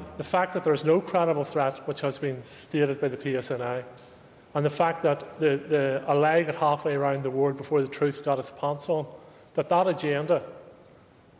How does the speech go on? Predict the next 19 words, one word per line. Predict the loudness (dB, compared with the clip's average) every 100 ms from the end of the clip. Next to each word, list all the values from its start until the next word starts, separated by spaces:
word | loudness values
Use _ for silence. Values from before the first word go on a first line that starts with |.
| -20 -6
of | -2 2
those | 2 2
workers | 2 2 0
being | -4 -4 -2
removed | -2 0 0 -2 -6
suits | 0 0 0 0
your | 4 4
political | 4 0 2 0
agenda. | -2 -4 -6 -8 -16 -20 -20 -20 _ _ -20 _ -8 -2
And | 2
rather | 4 6 6 6
than | 4 2 2
dealing | 2 2 0
with | -2 -4
the |
facts, | -4 2 2 2 -4 -6 -10 -20 -6 0
Minister, | 2 2 0 -4 -2
you're | 4 6
allowing | 6 6 4 4 2 0